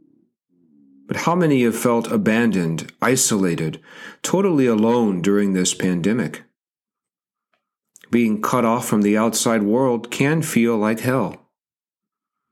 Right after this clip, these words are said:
Or being denied the sacraments, cut off from the community of faith, or feeling like the church disappeared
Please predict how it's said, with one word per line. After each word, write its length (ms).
Or 80
being 300
denied 400
the 80
sacraments, 800
cut 200
off 380
from 180
the 80
community 520
of 80
faith, 540
or 100
feeling 380
like 220
the 80
church 560
disappeared 840